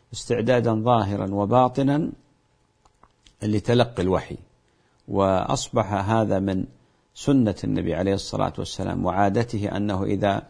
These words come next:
تكلم، إذا أراد أن يتكلم بكلام أعاده ثلاثاً صلى الله عليه وآله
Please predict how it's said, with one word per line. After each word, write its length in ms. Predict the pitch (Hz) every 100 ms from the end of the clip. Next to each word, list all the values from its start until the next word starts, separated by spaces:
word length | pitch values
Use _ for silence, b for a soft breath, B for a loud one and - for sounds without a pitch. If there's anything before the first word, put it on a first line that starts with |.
| b b b b b b -
تكلم، 680 | 113 143 131 110 101 95 - - _ _ - 147 -
إذا 200 | 98 98
أراد 420 | 107 127 117 104
أن 160 | 98
يتكلم 720 | 92 - 98 123 110 92 85 90
بكلام 760 | 110 - 104 117 123 135 139 - _ _ _ _
أعاده 460 | 104 110 117 101 95
ثلاثاً 520 | - 98 98 78 76 - -
صلى 300 | - 101 95
الله 420 | 92 98 87 90
عليه 440 | 87 98 92 87
وآله 500 | 92 82 98 95 107